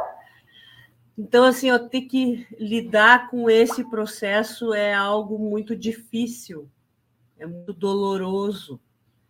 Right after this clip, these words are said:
Não são números, nós não estamos falando de números, nós estamos falando de famílias, de pessoas, de histórias,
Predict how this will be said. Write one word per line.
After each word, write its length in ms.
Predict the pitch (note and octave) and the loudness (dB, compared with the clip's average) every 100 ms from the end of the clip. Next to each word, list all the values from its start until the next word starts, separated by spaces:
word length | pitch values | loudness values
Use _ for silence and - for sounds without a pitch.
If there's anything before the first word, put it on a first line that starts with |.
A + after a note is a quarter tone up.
| _ _ | _ _
Não 160 | G#3 A#3 | 0 0
são 300 | A#3+ D4+ D#4+ | 2 2 4
números, 460 | C4 A3 F#3+ F3+ | 4 2 0 -4
nós 100 | F3+ | -6
não 100 | F#3+ | -4
estamos 280 | F#3 B3 C4 | -4 -2 -2
falando 420 | B3+ G#3 G3+ G3 | -2 -2 -2 -4
de 120 | F#3 F#3+ | -4 -4
números, 560 | F#3+ G3 G3 D#3+ D3+ | -4 -4 -4 -8 -8
nós 140 | D#3+ E3 | -10 -8
estamos 220 | F#3 G3 | -10 -10
falando 340 | F#3+ F#3+ G#3 | -8 -8 -8
de 220 | F#3 G3 | -6 -4
famílias, 800 | G#3+ A3 G#3 G3 G#3 G3+ F3+ E3+ | -4 -4 -4 -4 -6 -6 -8 -10
de 120 | D#3+ E3+ | -12 -16
pessoas, 840 | - E3+ - F3+ F3+ E3+ D#3+ D#3 | -16 -18 -14 -8 -8 -6 -8 -10
de 320 | _ D#3+ E3 - - - _ | _ -12 -12 -14 -20 -20 _
histórias, 1160 | F#3+ - - G#3 G#3 G3+ F#3 E3+ E3 - - | -10 -8 2 6 8 8 4 -4 -6 -10 -18